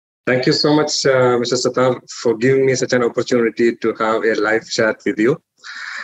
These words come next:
And I do truly appreciate all your effort as well, you know, to, to give so many, um, updates in, through your, uh, um, uh, social media profiles. And, uh, definitely it, it's helping a lot of people,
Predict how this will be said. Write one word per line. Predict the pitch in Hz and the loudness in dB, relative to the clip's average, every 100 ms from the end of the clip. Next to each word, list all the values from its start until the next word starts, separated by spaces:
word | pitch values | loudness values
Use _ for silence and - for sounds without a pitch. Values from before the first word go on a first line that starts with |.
| - | -4
And | 120 123 | 0 2
I | 123 123 | 2 0
do | 117 139 135 - _ _ _ | -2 -4 -4 -6 _ _ _
truly | - 151 156 | 0 2 2
appreciate | 135 147 135 151 135 | 0 -4 -2 -2 0
all | 139 | 0
your | 131 139 | 2 0
effort | 123 - 127 - | 0 0 -2 -2
as | 120 - | -8 -2
well, | 123 117 | 0 2
you | 120 | 2
know, | 120 120 | 0 0
to, | - 117 | 0 -2
to | 120 110 - | -2 -6 0
give | 123 117 - - - - - | 2 2 -2 -20 -20 -20 -8
so | - - 143 | -2 0 2
many, | 147 139 139 127 120 | 2 4 4 2 0
um, | 120 120 120 117 113 - _ 113 113 | 0 2 2 0 -2 -8 _ -16 -6
updates | 123 117 147 147 - 143 | -4 0 0 0 -2 -2
in, | 135 - | -4 -2
through | 143 139 | 0 4
your, | 131 127 120 | 4 4 2
uh, | 120 117 110 | 0 -2 -2
um, | 117 117 110 110 104 _ - - - - _ | 0 0 0 -4 -12 _ -20 -18 -18 -20 _
uh, | 117 | -2
social | - 147 147 | 0 2 2
media | 135 123 127 | 4 4 2
profiles. | 123 117 - 131 160 135 - | 0 0 0 2 2 0 -2
And, | 143 127 120 165 | 0 0 0 2
uh, | 120 117 113 113 | 2 2 2 2
definitely | 131 127 143 123 131 | 0 0 0 2 4
it, | 123 - | 4 2
it's | 123 117 - | -2 -2 -6
helping | - 127 135 131 | -2 0 0 2
a | |
lot | 120 127 | 2 2
of | 131 - | 0 0
people, | 120 120 175 | 0 2 -2